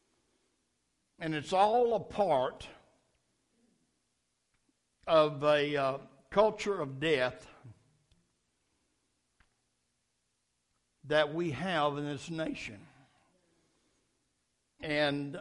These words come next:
I'm gonna be talking about various, various, uh, one, each of these things as we go along.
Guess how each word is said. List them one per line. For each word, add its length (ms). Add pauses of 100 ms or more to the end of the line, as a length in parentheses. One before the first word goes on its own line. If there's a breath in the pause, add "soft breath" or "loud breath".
(160)
I'm 240
gonna 200
be 140
talking 580
about 380
various, 520 (320)
various, 400
uh, 140 (160)
one, 380
each 400
of 160
these 240
things 420
as 160
we 100
go 260
along. 500